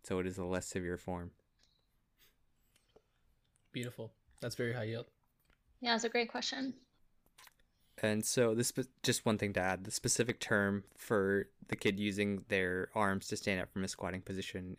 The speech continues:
Speaker 1: is the Gower sign.
Speaker 2: Right. How do you spell that?
Speaker 1: G O W E R.
Speaker 2: Right. Gowers.
Speaker 1: And it's associated with an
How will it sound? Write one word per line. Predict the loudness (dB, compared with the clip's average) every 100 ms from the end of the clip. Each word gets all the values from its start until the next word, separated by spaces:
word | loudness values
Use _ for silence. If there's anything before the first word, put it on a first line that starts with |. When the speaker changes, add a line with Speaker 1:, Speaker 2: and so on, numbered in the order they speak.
| -4
Speaker 1:
is | -4 -4
the | -6 -6 -6 -4
Gower | 4 4 4 -2
sign. | -6 -8 -12 _ _ -20 _ _ _ -20 _ _
Speaker 2:
Right. | -12 -12 -6
How | -4
do |
you | -4
spell | -6 -8
that? | -8 -12 _ _ _ _ _ _ _ _ _ -14
Speaker 1:
G | -4 -2 -2
O | -2 -2
W | 0 0 2 -2 -2
E | -4
R. | -4 -4 -6 -12
Speaker 2:
Right. | -12 -12 _ _ _ _ _ _ _ _ _ _ _ _
Gowers. | -20 -20 -20 -20 _ _ -10 -10 -20 -20 _ _ _ 0
Speaker 1:
And | 4
it's | 4 0 -6
associated | -2 0 0 0
with | 0
an | -2